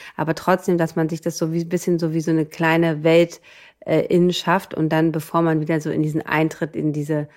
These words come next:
unsere schnelllebige Zeit, wo alles zack, zack, Termine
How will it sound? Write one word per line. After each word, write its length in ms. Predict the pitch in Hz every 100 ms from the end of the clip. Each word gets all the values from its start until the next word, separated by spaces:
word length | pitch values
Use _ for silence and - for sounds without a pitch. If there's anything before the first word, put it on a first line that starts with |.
| - - _
unsere 200 | 165 160
schnelllebige 960 | 160 165 160 165 160 156 151 156 151 151
Zeit, 380 | - 151 151 151
wo 40 |
alles 540 | - 156 156 156 - -
zack, 260 | 160 -
zack, 380 | - 160 - -
Termine 600 | 160 156 156 156 151 151